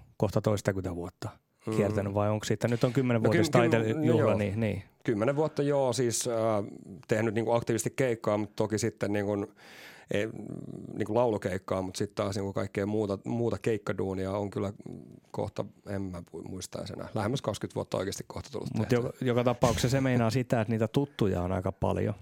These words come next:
Speaker 2: On.
Speaker 1: ja varmaan hyviä kavereitakin.
Speaker 2: Mm.
Speaker 1: Ja siitä tavallaan on niinku yksi ydinjuttu, eikö se ookin tässä
Speaker 2: Joo.
Speaker 1: ohjelmassa siis sillä tavalla, että mihin rakennetaan? Eli sä et oo yksin täällä studiossa.
Speaker 2: Joo, en oo yksin. Äh, osan, osan lähetys-, itse suuren osan lähetyksestä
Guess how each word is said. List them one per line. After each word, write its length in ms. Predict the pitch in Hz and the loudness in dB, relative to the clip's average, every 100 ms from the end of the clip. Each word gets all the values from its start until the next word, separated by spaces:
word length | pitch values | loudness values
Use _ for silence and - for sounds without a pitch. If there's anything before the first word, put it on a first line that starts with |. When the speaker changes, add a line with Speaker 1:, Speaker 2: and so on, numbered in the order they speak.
| - | -2
Speaker 2:
On. 120 | 113 | 2
Speaker 1:
ja 80 | 110 | 4
varmaan 320 | 117 113 107 | 4 2 2
hyviä 240 | 120 110 | 2 2
kavereitakin. 800 | - 135 120 95 87 90 - - - - | 2 2 2 2 0 -4 -6 -12 -16 -8
Speaker 2:
Mm. 240 | - 139 151 - | -4 -4 -4 0
Speaker 1:
Ja 160 | 107 - _ _ _ _ - | 0 0 _ _ _ _ -4
siitä 300 | 160 160 123 | -2 0 2
tavallaan 500 | 113 107 104 104 104 | 4 4 4 4 2
on 160 | 104 | 2
niinku 220 | 107 107 117 | 0 0 2
yksi 380 | 127 - - - - _ | 0 -2 -8 -10 -16 _
ydinjuttu, 560 | 123 120 104 101 - 107 | 0 2 2 0 -2 -2
eikö 180 | 98 - | 0 2
se 60 | |
ookin 260 | 107 - 98 | 0 0 -2
tässä 240 | 95 - | 0 2
Speaker 2:
Joo. 100 | 107 | 2
Speaker 1:
ohjelmassa 400 | 110 101 98 95 | 4 2 0 -2
siis 200 | 98 95 | -2 -2
sillä 200 | - 101 | -2 0
tavalla, 260 | 104 98 98 | 0 0 0
että 160 | - 101 | -2 -2
mihin 220 | 101 101 | 0 0
rakennetaan? 540 | 104 101 104 90 - | 0 0 -2 -2 0
Eli 100 | 104 | 0
sä 100 | 107 | 0
et 100 | 147 | 0
oo 60 | 98 | 0
yksin 280 | 110 - 104 | 0 0 0
täällä 200 | 95 92 | 0 -2
studiossa. 460 | - - - - - | -4 -8 -10 -8 -2
Speaker 2:
Joo, 300 | 202 107 - - | 0 0 -2 -2
en 160 | 170 175 | 2 2
oo 100 | 165 | 2
yksin. 340 | 170 - 107 | 0 -2 -2
Äh, 1120 | 113 127 131 131 120 - _ - - _ - - - - - - - - - - | 0 0 2 2 0 -4 _ -20 -20 _ -10 -8 -8 -10 -12 -14 -16 -18 -20 -4
osan, 300 | 151 156 143 - | 0 2 2 2
osan 240 | 165 160 | 0 2
lähetys-, 320 | 127 120 120 143 | 2 0 -2 -4
itse 160 | - | -4
suuren 360 | 139 160 139 120 | -2 0 0 0
osan 240 | 127 123 | 2 2
lähetyksestä 640 | 113 113 98 - 95 - | 2 2 0 -2 -4 -4